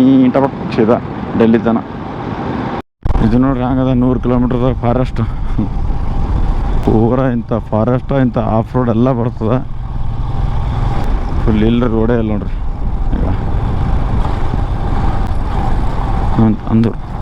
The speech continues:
ಅಂದ್ರೂ ಇಂಥ ರೋಡಿಗೆ ನಾವು ಮಾಡ್ಬೇಕು. ಯಾಕೆ ಈ ರೈಡಿಗೆ ಬಂದಿನಂತೆ ಅನ್ಬೋದು, ಒಬ್ಬನೇ ಹೋದ್ರೆ ಅಂಜಿಕೆ ಸಾವು ಬರ್ತದೆ ಈ ರೋಡಿಗೆ. ಇಂಥ ಮಧ್ಯಾಹ್ನದಾಗ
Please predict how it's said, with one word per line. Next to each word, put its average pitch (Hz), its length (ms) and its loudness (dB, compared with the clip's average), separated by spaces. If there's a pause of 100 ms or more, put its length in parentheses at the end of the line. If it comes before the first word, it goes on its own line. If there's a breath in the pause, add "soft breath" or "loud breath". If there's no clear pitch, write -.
(2250)
ಅಂದ್ರೂ 113 600 2
ಇಂಥ 104 200 0
ರೋಡಿಗೆ 107 580 2
ನಾವು 107 300 2 (1500)
ಮಾಡ್ಬೇಕು. 117 360 2
ಯಾಕೆ 135 160 2
ಈ - 20 2
ರೈಡಿಗೆ 131 340 0
ಬಂದಿನಂತೆ 139 440 2
ಅನ್ಬೋದು, 127 480 2
ಒಬ್ಬನೇ 123 180 0
ಹೋದ್ರೆ 143 280 2
ಅಂಜಿಕೆ 123 260 0
ಸಾವು 127 280 0
ಬರ್ತದೆ 117 280 2
ಈ 117 40 2
ರೋಡಿಗೆ. 110 220 2
ಇಂಥ 101 160 0
ಮಧ್ಯಾಹ್ನದಾಗ 107 540 0